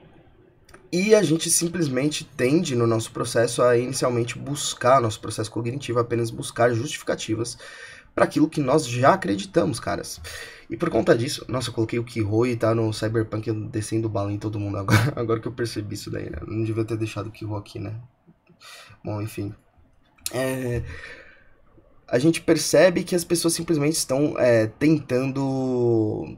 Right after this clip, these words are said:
tentando, na maior parte das vezes, já confirmar um certo viés, né? O problema do viés de confirmação. É, desse modo, nem sempre as pessoas vão estar no melhor dos juízos pra fazer autocrítica,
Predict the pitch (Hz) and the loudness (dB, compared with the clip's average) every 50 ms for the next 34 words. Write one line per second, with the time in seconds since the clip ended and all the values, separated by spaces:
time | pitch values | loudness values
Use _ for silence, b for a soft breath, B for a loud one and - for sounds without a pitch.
0 | - _ - 127 135 127 120 - 117 117 120 120 123 117 123 117 117 113 113 117 | -10 _ -4 -4 -4 -4 0 0 2 2 2 0 0 2 2 2 4 4 4 6
1 | 113 120 131 160 170 - - 127 123 127 - - 107 123 131 127 120 110 110 113 | 6 8 8 8 6 6 6 6 6 6 4 0 0 0 0 0 -2 0 2 2
2 | 120 120 123 147 - - - - - _ - 120 120 123 123 123 135 139 143 - | 2 2 0 -4 -6 -6 -8 -10 -8 _ -8 -4 0 4 6 8 8 6 6 4
3 | - - _ - 160 156 156 160 135 123 120 123 131 123 123 - 117 113 - 123 | -2 -8 _ 0 0 2 2 0 2 4 4 4 4 2 0 -2 -4 -4 -4 -4
4 | 135 123 - - - - - - - 120 131 143 165 160 160 185 185 185 185 190 | -2 -2 -2 -2 -6 -10 -8 0 0 2 2 2 2 2 4 4 4 4 4 6
5 | 185 180 175 170 165 - 175 170 - 175 170 170 180 - - - - - B B | 10 10 10 10 10 6 0 -2 0 0 2 2 2 0 -2 -6 -8 -10 B B
6 | B B B B B B B B B B B B B B B B B _ _ - | B B B B B B B B B B B B B B B B B _ _ -6
7 | - - 131 131 127 127 120 120 117 117 113 113 113 110 107 107 - - - - | -2 2 2 4 4 4 4 4 4 4 4 4 4 2 2 0 0 -4 -4 -4
8 | - - - 156 135 131 147 156 139 120 113 139 170 175 - - 143 139 151 147 | -4 -2 0 2 6 6 6 8 8 6 6 6 4 2 2 0 0 0 0 0
9 | - 147 - - 156 - - - 117 120 120 123 120 131 143 - - - 117 117 | -2 -2 0 0 0 0 2 0 0 0 2 0 0 0 -2 -4 0 2 2 2
10 | 127 127 127 127 120 120 117 120 120 113 127 131 131 135 135 135 160 170 143 120 | 4 2 2 4 4 4 4 6 6 6 6 4 2 -2 -4 0 2 2 2 2
11 | 113 120 127 156 165 - - - 127 113 113 120 - 139 131 123 120 117 120 120 | 2 0 -2 -4 -6 -8 -6 -2 0 2 2 2 2 0 0 2 2 0 2 0
12 | 165 - - 120 110 104 - - - - - | -4 -6 -4 -4 -4 -4 -6 -6 -8 -8 -8